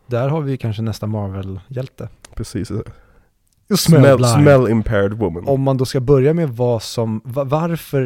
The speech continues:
Speaker 1: den här filmen funkar, skulle inte göra det.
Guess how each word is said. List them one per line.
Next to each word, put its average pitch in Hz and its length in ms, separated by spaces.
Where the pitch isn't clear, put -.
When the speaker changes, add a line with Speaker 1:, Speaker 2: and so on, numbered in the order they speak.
Speaker 1:
den 117 160
här 107 100
filmen 101 580
funkar, 113 800
skulle 101 360
inte 95 200
göra 101 320
det. 95 180